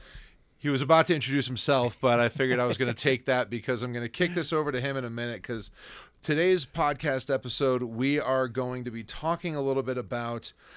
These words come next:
Speaker 1: uh, something that he brought up right at the end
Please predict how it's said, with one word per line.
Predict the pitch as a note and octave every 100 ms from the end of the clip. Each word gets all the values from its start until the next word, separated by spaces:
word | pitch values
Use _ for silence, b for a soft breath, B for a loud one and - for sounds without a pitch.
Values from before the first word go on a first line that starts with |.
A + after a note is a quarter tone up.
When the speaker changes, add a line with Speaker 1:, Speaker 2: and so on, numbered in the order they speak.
| B -
Speaker 1:
uh, | A2+ A2
something | - C#3 C#3 C3+
that | G2+
he | - E3+
brought | D#3 D3
up | C#3 B2+ -
right | A2 A2+ B2+ C#3
at | D3
the | D3+ A2+
end | A2+ A#2+ A#2+ A#2+